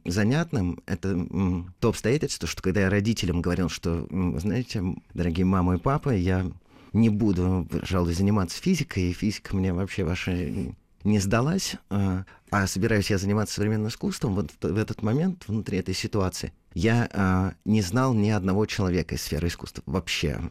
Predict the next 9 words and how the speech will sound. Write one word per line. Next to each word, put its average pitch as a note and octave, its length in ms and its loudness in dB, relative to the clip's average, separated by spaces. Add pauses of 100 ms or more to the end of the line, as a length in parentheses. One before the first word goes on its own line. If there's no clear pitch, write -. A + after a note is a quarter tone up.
Вот. D2 240 -4 (100)
То - 80 -8
есть - 160 -6
даже G2+ 520 2 (220)
вот F2 220 0
буквально F#2 680 2
близко F#2 460 0
не D#2 100 2
подходил. D#2 560 0